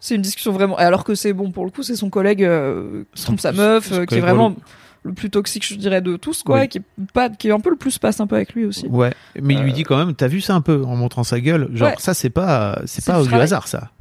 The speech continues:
Speaker 2: tu vois. Et je, je trouve ça trop bien aussi. C'est qu'effectivement, ça, ça prend du temps de prendre soin de soi, quoi.
Speaker 1: Ouais,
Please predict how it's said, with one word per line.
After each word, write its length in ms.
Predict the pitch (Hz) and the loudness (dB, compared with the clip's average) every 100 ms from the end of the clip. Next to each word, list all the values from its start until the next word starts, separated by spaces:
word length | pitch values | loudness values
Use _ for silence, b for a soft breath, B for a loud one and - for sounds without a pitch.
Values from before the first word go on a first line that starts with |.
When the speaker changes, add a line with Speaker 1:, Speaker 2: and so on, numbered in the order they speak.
| - | -10
Speaker 2:
tu 100 | 120 | -8
vois. 180 | 113 127 _ | -8 -10 _
Et 80 | - | -4
je, 80 | - - | -4 -6
je 140 | - - | -10 -6
trouve 180 | - 117 | -2 0
ça 140 | 120 | 0
trop 160 | - 165 | 2 2
bien 140 | 254 | 4
aussi. 300 | 185 - 110 - | 4 2 -4 -4
C'est 180 | - | -6
qu'effectivement, 640 | 117 110 101 101 - 202 320 | -2 -2 -2 -4 0 2 2
ça, 340 | - 104 104 B B B B | 0 -2 -2 B B B B
ça 140 | - - | -6 0
prend 180 | 170 | 2
du 140 | 175 160 | 2 2
temps 120 | 214 | 0
de 40 | 202 | 2
prendre 180 | 175 | -2
soin 140 | - 170 | 0 -2
de 40 | |
soi, 180 | - 247 | 0 -2
quoi. 200 | - 110 131 _ _ | -2 -4 -6 _ _
Speaker 1:
Ouais, 100 | 226 | 0